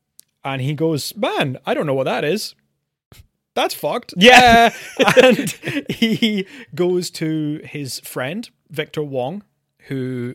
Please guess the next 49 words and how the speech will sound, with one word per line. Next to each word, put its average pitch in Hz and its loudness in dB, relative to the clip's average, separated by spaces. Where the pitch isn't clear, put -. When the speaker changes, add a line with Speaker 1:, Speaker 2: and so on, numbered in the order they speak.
Speaker 1:
that's 135 -8
the 131 -6
actor's 117 -6
Speaker 2:
The 127 4
Speaker 1:
name, 113 6
Speaker 2:
actor 110 0
Speaker 1:
not 123 -8
the 92 -6
Speaker 2:
name. 90 -6
Speaker 1:
character's 104 -10
Speaker 2:
I 110 -10
Speaker 1:
name. 107 -2
Speaker 2:
love 98 -4
Victor 87 -12
Wong. 87 -12
Speaker 1:
Victor 175 -4
Wong's 143 -4
great. - -8
Uh, 139 -6
that 147 -4
was 135 -2
another 131 -2
one 120 -6
that 113 -12
was 110 -14
in 117 -10
Big 107 -12
Trouble 110 -12
in 104 -12
Little 104 -14
China. 101 -14
Speaker 2:
And 117 -4
Tremors. 101 -4
Speaker 1:
And 156 -2
Tremors. 143 -2
Man. 131 -2
Oh, 143 -2
what 139 -4
a 127 -10
fucking 123 -12
film. 120 -10
Speaker 2:
Yeah. 85 -8
Speaker 1:
Yeah, 120 -6
Victor 165 -6
Wong's 123 -8
great. 110 -8
So 151 -10
he's 165 -10
a 131 -8